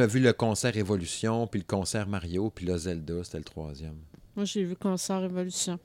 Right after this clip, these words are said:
Speaker 1: Ouais. Non, on avait été
Speaker 2: C'était,
Speaker 1: allés.
Speaker 2: euh, tout, euh, toutes sortes de jeux confondus,
Speaker 1: Ouais,
Speaker 2: là.
Speaker 1: c'est ça, c'est ça.
Speaker 2: Mais, euh, non, ils ont vraiment du talent.
Speaker 1: Ouais, ah, c'est hot,
Speaker 2: Franchement,
Speaker 1: hein.
Speaker 2: là, sont, sont bons,
Speaker 1: Puis,
Speaker 2: puis,
Speaker 1: tu sais, c'est
Speaker 2: euh,
Speaker 1: pas le job à temps plein, là. Ils font ça par passion.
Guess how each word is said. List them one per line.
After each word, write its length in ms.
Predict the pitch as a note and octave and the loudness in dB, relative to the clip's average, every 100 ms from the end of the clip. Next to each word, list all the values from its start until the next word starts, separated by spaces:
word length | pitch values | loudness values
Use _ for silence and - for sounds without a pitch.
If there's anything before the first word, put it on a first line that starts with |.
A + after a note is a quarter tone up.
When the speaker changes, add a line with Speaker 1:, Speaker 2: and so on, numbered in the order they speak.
| - | -6
Speaker 1:
Ouais. 140 | F3+ F2+ G3+ - - - - _ _ - | -4 -4 -6 -14 -20 -20 -20 _ _ -8
Non, 100 | G2+ F#2+ | -2 0
on 60 | |
avait 160 | F2 E2+ | 0 -2
été 120 | D#2 | -2
Speaker 2:
C'était, 120 | E2 | 2
Speaker 1:
allés. 120 | F#3+ F#3 | 4 6
Speaker 2:
euh, 240 | F3+ F3+ | 6 4
tout, 300 | - - - | 0 -6 0
euh, 160 | G3 F3 | 2 2
toutes 100 | - | 0
sortes 300 | - G3+ F3+ | 0 4 4
de 120 | F#3+ | 4
jeux 180 | F3 F#3+ | 2 -2
confondus, 760 | - F#3 - F#3+ E3+ D#3+ D#3+ | 0 0 2 0 2 0 0
Speaker 1:
Ouais, 80 | G#2 G#2 | 4 4
Speaker 2:
là. 40 | |
Speaker 1:
c'est 120 | D3+ | 2
ça, 160 | - F2+ - - - - | 0 -2 -4 -14 -18 -10
c'est 100 | E2 | -8
ça. 100 | - | -4
Speaker 2:
Mais, 340 | F#3 E3+ E3 E3 | 0 2 2 2
euh, 540 | E3 E3 E3 D#3+ E3 | 2 2 2 0 0
non, 300 | E3+ A3 C#4+ | 2 2 4
ils 60 | G3+ | 4
ont 260 | F3 D#3+ | 4 2
vraiment 300 | D3+ F3+ G3 | 0 0 2
du 160 | C#4 - | 2 0
talent. 320 | - F3 F3+ A#3 - - - | 2 2 0 -2 -8 -10 -4
Speaker 1:
Ouais, 120 | F#2 G#2+ D2+ | 0 0 0
ah, 140 | F#3+ | 2
c'est 60 | F#3 B2 D#2+ | 2 2 2
hot, 40 | |
Speaker 2:
Franchement, 160 | G3+ A3+ | 2 2
Speaker 1:
hein. 120 | C4 | 4
Speaker 2:
là, 100 | A#3+ | 2
sont, 400 | A3+ G3 F3 E3+ | 0 0 0 0
sont 360 | E3+ G3 F3 E3+ | 0 2 2 2
bons, 400 | D#3+ F#3+ A3 A3 - | 2 2 2 0 -6
Speaker 1:
Puis, 100 | - | -10
Speaker 2:
puis, 60 | - | 0
Speaker 1:
tu 40 | |
sais, 60 | A2 | 0
c'est 80 | E3 | 6
Speaker 2:
euh, 40 | |
Speaker 1:
pas 80 | A#2 | 8
le 140 | G#2+ F2 | 8 6
job 180 | G#2+ | 6
à 80 | G#2+ | 6
temps 220 | G#2 G2 F2+ | 4 2 2
plein, 280 | F#2 C3+ | 2 2
là. 60 | D#3 | 0
Ils 40 | |
font 140 | C#3+ A2 | -2 -2
ça 120 | B2 | 0
par 180 | - G#2+ | -2 0
passion. 680 | - F#2 E2+ A2 C3+ C#3 | 2 2 0 -2 -2 -4